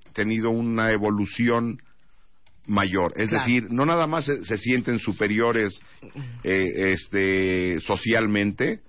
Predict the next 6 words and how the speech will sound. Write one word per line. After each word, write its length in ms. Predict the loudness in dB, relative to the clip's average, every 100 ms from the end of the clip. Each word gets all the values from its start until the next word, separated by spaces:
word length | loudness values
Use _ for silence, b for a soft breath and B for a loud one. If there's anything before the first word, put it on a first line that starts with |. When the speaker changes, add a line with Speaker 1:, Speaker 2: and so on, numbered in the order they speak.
| -14
Speaker 1:
sino 480 | -6 -2 0 0 -2
genéticamente. 920 | -2 0 2 0 -2 -6 -4 0 0
Speaker 2:
Genética 380 | 0 -2 -2 -2
e 20 |
intelectualmente. 800 | -2 -2 -2 0 0 2 0 -2
Speaker 1:
Sí. 240 | -4 -4